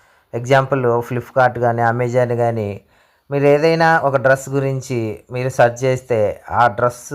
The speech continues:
సంబంధించిన వాటినే చూపిస్తుంది. మీరు ఏదైనా, ఆ,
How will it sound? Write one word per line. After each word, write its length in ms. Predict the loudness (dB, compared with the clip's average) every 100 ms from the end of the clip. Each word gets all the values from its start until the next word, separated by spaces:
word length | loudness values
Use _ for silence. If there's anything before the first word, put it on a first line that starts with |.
| -2 0 0 0
సంబంధించిన 640 | 0 -2 -2 -4 -4 -2 0
వాటినే 440 | 4 4 2 -2
చూపిస్తుంది. 680 | -4 -4 -6 -10 -12 -12 -14 _ _ _ _ _
మీరు 140 | -2 2
ఏదైనా, 760 | 2 2 2 4 4 4 0 -4 _ _ _ _ -6
ఆ, 380 | -4 -2 -4